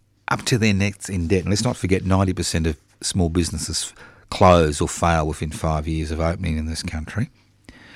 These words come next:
That they feel increasing pressure, and that means they need to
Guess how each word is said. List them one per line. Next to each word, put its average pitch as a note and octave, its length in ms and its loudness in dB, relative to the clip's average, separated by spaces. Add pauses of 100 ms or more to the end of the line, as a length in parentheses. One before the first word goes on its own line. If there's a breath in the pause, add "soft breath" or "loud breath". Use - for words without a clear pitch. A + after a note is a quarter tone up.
(460 loud breath)
That - 140 -2
they C3+ 100 8
feel C#3+ 220 6
increasing C#3 580 4
pressure, - 380 2
and G2+ 100 4
that C3 160 2
means A2+ 560 4
they G2+ 180 2
need A#2 680 2 (420 soft breath)
to F#2+ 440 -2